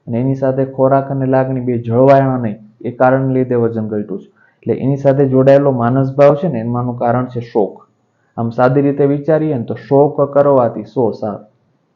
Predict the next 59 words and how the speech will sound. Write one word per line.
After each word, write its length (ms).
શોષ 280
એટલે 180
સુકાવું 560
અને 120
શોક 340
એટલે 480
એવા 160
પ્રકારની 500
પરિસ્થિતિ 640
કે 160
જેમાં 340
કોઈ 140
ઘટના 360
બની 260
ગઈ 140
અને 100
પછી 300
આપણને 300
સતત 380
પસ્તાવાની 520
ભાવના 440
થઈ, 140
"ભાઈ, 140
પાંચ 300
દિવસ 320
પહેલા 220
મેં 160
આમ 340
ન 120
કર્યું 320
હોત 220
ને, 160
તો 80
મારું 340
આજે 140
આમ 200
ન 120
થાત." 220
એટલે 440
એ 180
જે 140
મેટર 380
બની 260
જાય, 240
જેમ 200
કે 100
કોઈ 140
વિદ્યાર્થી 540
હોય 220
ને 120
એમ 120
કે, 180
"મારે 260
દસમા 500
ધોરણ 300
સુધી 340
તો 180
બહુ 320
સરસ 280